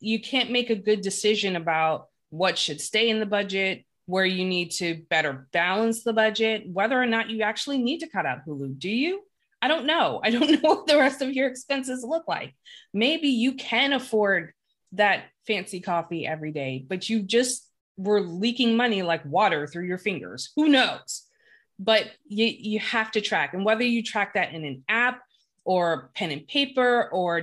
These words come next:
the notes app on your phone, you absolutely have to know what's coming in and what's going out.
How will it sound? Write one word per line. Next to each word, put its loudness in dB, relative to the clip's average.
the -4
notes 0
app -2
on -4
your -4
phone, -4
you -10
absolutely -2
have -4
to -6
know -2
what's -2
coming 0
in -4
and -2
what's -4
going -8
out. -12